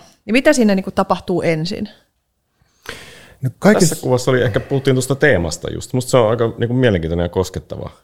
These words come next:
Speaker 3: just tommonen,
Speaker 1: Niin
Speaker 3: että
Speaker 1: on.
Speaker 3: miten niin kuin siis jotenkin lapsi voi tosiaan niin kuin joutua yhtäkkiä olemaan se vanhempi tai niin kuin roolit kääntyy ja
Speaker 1: Mm.
Speaker 3: muuta. Se on siis semmonen oikein... No siis se herättää heti semmosia mielikuvia, se on tosi kuvallinen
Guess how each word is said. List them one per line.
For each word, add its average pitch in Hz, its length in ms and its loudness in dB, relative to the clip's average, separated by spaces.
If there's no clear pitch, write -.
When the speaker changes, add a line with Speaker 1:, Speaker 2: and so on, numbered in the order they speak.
Speaker 3:
just - 140 -16
tommonen, 247 240 4
Speaker 1:
Niin 160 100 4
Speaker 3:
että 90 40 0
Speaker 1:
on. 92 60 0
Speaker 3:
miten 92 240 2
niin 82 120 -2
kuin 82 100 -8
siis 82 260 -8
jotenkin 85 280 -4
lapsi 85 340 -2
voi 67 180 -8
tosiaan 90 280 2
niin 78 80 -2
kuin 90 140 -2
joutua 85 360 0
yhtäkkiä - 460 -10
olemaan 78 340 -6
se 82 160 -6
vanhempi 69 360 -12
tai - 120 -20
niin - 80 -18
kuin - 120 -10
roolit - 240 -4
kääntyy 220 340 0
ja 170 60 -2
Speaker 1:
Mm. 175 60 -6
Speaker 3:
muuta. - 180 -20
Se 85 100 0
on 82 160 2
siis 85 300 -6
semmonen 82 340 -6
oikein... 82 320 -6
No 87 120 -4
siis 95 180 -2
se 110 120 2
herättää 107 360 2
heti 104 240 2
semmosia 73 380 -8
mielikuvia, 69 540 -10
se - 100 -10
on 78 40 -8
tosi 80 180 -8
kuvallinen 62 600 -10